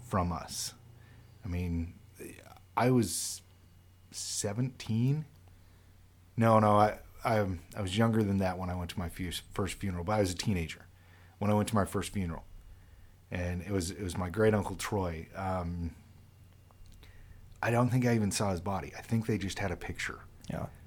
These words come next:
Speaker 1: You know, it was so far removed. And I'll tell you, from being a man who has now, as a man, seen plenty of bodies and interacted with plenty of bodies, um,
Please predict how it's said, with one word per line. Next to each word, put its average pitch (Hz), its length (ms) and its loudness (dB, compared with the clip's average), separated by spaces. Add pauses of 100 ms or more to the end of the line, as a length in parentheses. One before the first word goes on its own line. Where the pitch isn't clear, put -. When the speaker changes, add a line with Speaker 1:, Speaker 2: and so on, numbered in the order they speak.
(180)
Speaker 1:
You 101 100 -2
know, 92 180 0
it 113 60 0
was 123 140 2
so 139 200 8
far 135 260 8
removed. 101 500 4 (760)
And 107 120 2
I'll 104 100 6
tell 117 180 2
you, 117 120 2
from 110 560 4 (180)
being 104 220 4
a 110 40 6
man 101 260 2
who 98 180 0
has 95 400 -2 (260)
now, 90 380 0 (440)
as 90 160 -4
a 90 40 -2
man, 98 420 2 (380)
seen 110 320 2
plenty 101 320 0
of 90 100 0
bodies 90 560 0
and 92 180 -6
interacted 87 580 -2
with 80 180 -10
plenty 87 260 -4
of 82 140 -4
bodies, - 500 -6 (800)
um, 80 420 -4